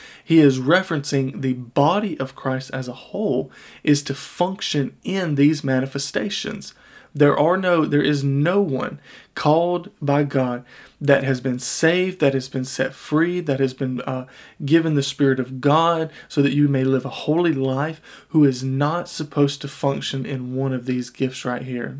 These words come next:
Amen? You are able you are able because it's not you doing it, it's the Holy Spirit working through you.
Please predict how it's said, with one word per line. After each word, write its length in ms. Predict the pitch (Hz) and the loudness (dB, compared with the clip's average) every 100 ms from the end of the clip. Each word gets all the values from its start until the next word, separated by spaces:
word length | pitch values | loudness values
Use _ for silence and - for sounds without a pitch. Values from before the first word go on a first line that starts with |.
| - | -4
Amen? 380 | 139 139 156 147 - - - - | 0 2 0 -2 -10 -20 -20 0
You 220 | 147 147 | 6 6
are 280 | 135 135 - - | 4 0 -2 0
able 500 | 139 156 131 117 _ _ - | 2 4 0 -2 _ _ 0
you 160 | 143 | 2
are 120 | 135 - | 2 4
able 320 | 143 151 151 | 4 4 2
because 380 | 139 131 135 131 | 0 0 0 0
it's 140 | 135 | 0
not 340 | 147 135 139 - | 0 0 -2 -4
you 320 | 139 165 208 | -4 -2 -2
doing 480 | 147 151 196 151 127 | 2 2 2 0 -4
it, 140 | 135 | -6
it's 140 | 139 | -8
the 100 | - | -8
Holy 220 | 131 143 135 | -2 0 0
Spirit 360 | - 135 135 | -4 -6 -4
working 340 | 135 131 135 127 | -6 -6 -8 -12
through 440 | - 135 139 139 | -10 -2 2 2
you. 320 | 131 123 117 | 2 -2 -4